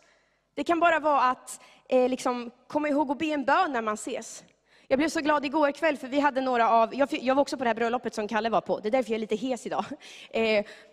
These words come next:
det var jätte-, jätteroligt. Men då hade vi några av, eh, ja, Ester och Albert och några unga vuxna var hemma hos oss och tog hand om våra barn.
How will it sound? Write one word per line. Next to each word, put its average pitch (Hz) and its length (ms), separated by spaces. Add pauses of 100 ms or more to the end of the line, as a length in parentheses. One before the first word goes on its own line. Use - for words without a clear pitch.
(200)
det 226 120
var 240 60
jätte-, 247 180
jätteroligt. 226 520
Men 262 140
då 277 100
hade 277 220
vi 247 140
några 240 280
av, 220 300
eh, 202 320
ja, 202 140
Ester - 320
och 202 60
Albert 196 380
och 190 240
några 214 300
unga 247 200
vuxna 269 340
var 208 100
hemma 226 200
hos 208 120
oss 208 140
och 208 60
tog 214 120
hand 226 140
om 220 60
våra 240 160
barn. 226 280